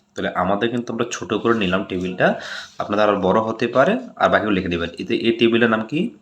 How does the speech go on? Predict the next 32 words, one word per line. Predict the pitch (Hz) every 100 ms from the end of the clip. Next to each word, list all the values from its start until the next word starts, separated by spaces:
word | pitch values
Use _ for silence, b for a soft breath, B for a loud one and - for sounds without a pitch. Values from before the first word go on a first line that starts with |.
| 95
মধ্যমান, | 92 92 92 87 82 -
এই | 90
জন্য, | 101 120 113 156 B B B _ _
উম, | 95 87
এগুলোর | 92 101 104 107
নিচে | 104 101 - 98 117 123 -
লিখে | 92 90 95
নেবেন | 95 90 90 131 - -
মধ্যমান। | 87 95 92 90 87 82 80 _ _ _ _ _ _ _ _ _ _ _ _ -
ম-, | 95 95 95
এইগুলো | - 95 92
আমরা | 104 110
নিচে | 107
লিখে | 120 110 98
নিলাম | 104 165 - -
মধ্যমান। | 92 98 87 92 82 78 -
তাহলে | 107 98
আমরা | 92 113
এখন | 110 - 123 170 B B _ -
মূল | 85 107
টপিকটা | 120 117 117 127
শুরু | 123 113 113
করতেছি। | 110 95 - - 143 220 -
আমরা | 92 92
মোটামুটি | 95 92 110 107 113
গ্রাফসগুলো | 104 90 87 - 98 104
লেখা | 107 92 92
শেষ। | 92 139 175 - B B _
এবার | 98 120
আমরা | 127 98 120 -
শূন্য | - 95 87 113
থেকে, | - 120 135 139 147